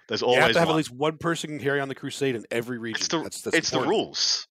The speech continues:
Speaker 1: Ev-, every crusade's gotta have a champion, and they are. Uh, <laughs> um,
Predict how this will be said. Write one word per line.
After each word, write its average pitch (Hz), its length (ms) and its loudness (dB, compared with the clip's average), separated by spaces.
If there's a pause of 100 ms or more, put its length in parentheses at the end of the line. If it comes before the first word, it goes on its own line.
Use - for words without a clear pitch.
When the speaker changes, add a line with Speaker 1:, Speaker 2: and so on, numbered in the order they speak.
(120)
Speaker 1:
Ev-, 156 220 6
every 165 240 4
crusade's 151 360 4
gotta 131 140 4
have 123 100 4
a 123 40 -4
champion, 123 520 0
and 110 220 -8
they 120 240 4
are. 104 180 2 (280)
Uh, 110 360 6 (480)
<laughs> - 540 -4
um, 131 180 6